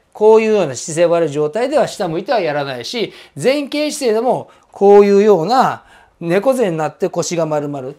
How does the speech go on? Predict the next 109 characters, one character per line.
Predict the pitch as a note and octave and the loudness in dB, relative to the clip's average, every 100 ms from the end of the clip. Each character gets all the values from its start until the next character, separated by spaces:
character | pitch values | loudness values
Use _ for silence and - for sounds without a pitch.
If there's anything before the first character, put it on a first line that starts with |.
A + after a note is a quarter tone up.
| - | -10
と | |
い | D#4 D4+ | -6 -4
う | |
ふ | |
う | E4+ | -4
に | D4+ | -4
は、 | F3+ | -4
ま | D#3 A#2+ | -4 -8
あ、 | |
し | - D#3 | -10 -10
な | D3+ | -8
い | C#3 | -8
と | B3+ | -6
い | |
う | |
こ | |
と | D4 | -2
は、 | - | 0
ま | A3 | 0
あ、 | |
前 | C3+ D#3 D3+ | -4 -8 -8
提 | D3+ D#3 | -6 -4
で | A#3 G3 | -2 -2
や | C3+ | -6
っ | C3 | -10
て | - | -12
い | B2 | -12
き | - | -12
た | B2+ | -14
い | G#2 | -14
と | |
思 | G#2 G#2+ | -16 -18
い | |
ま | F#2 | -20
す。 | - _ - - | -20 _ -20 -8
ま | B3+ | -6
あ、 | |
そ | B3 D4+ | -4 -2
れ | |
は | D#4 | 0
な | E4+ | 0
ぜ | E4 | -2
か | C4+ | -2
と | F3+ | -4
い | C3 | -4
う | |
と、 | - G3+ - _ _ C3 | 0 0 0 _ _ 0
大 | F3+ C4 C#4 | 4 4 2
臀 | D4+ D4 | -2 -4
筋 | A#3+ C#4 A3+ | -4 -6 -2
と | |
い | C4 | -2
う | |
の | F#3+ | 0
は、 | E3 D#3+ | 2 0
ま | C3+ | -2
あ、 | A#2+ | -4
こ | - | -6
こ | G3 G3 | -4 2
か | G#3 | 2
ら | F#3 | 2
こ | |
こ | F3+ | -4
ま | F3+ | -6
で | B2 | -6
ぐ | C#3+ | -6
っ | |
と | D3+ B2 | -8 -8
骨 | C3+ C#3+ | -10 -6
盤 | C#3 C3+ | -6 -6
の | |
上 | C3+ D3+ | -6 -6
の | |
方 | E3 | -6
ま | D3+ | -8
で | G#2 | -8
つ | E3+ | -8
い | D#3 | -8
て | |
ま | B2 | -10
す | A#2 | -14
け | - | -12
れ | C3+ | -6
ど | |
も、 | A3+ E3 - _ _ _ _ - | -4 -4 -8 _ _ _ _ -4
大 | F3 D4 D4+ | 2 2 2
臀 | D#4 C#4 | -4 -4
筋 | C4+ | -4
の | C4+ C4 | 0 0
起 | C4 - D4+ | -2 -6 -6
始、 | - D3 - _ - | -4 -8 -10 _ -4
停 | E3+ D#3 | -2 -2
止、 | - C3 B2+ | -4 -10 -10
ス | - | -8
タ | - C#4 | 0 2
ー | |
ト | C4+ B3 | 2 0
と | C4 | -2
エ | D4 | -2
ン | B3+ | -2
ド | E3 | -2
と | - - | -4 -6
あ | D3 | -6
る | |
わ | F#2+ | -6
け | |
で | E2 | -10
す | - | -6
ね。 | G3+ G#3 | -6 -6